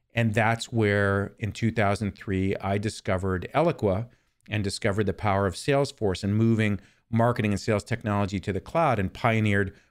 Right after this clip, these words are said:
bringing all of that in. So being a technology or self-proclaimed technology geek and a marketing geek, for me in two thousand three, this was the chance to, to bring these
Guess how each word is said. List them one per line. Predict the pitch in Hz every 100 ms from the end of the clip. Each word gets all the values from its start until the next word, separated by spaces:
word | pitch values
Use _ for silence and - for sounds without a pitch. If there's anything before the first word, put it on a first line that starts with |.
| _
bringing | - 123 117 98
all | 92 95
of | 90
that | 90 90
in. | 131 135 64 - _ _ _ _ _ -
So | -
being | 120 135
a | 123
technology | 120 113 123 120 113 107 101 - _ _
or | 104
self-proclaimed | - 143 - - 117 101
technology | - - 175 185 110
geek | 90 101 95 95 - _ _ -
and | 107
a |
marketing | 104 135 180 123 101
geek, | 87 90 87 - -
for | - 123
me | 117 131 139 113
in | 98
two | 123
thousand | 117 107 110
three, | - 120 101
this | 104 -
was | 107
the | 101
chance | - 107 98 92
to, | - 95 87 - _ _ _
to | -
bring | 113 123 127 127
these | 107 95 -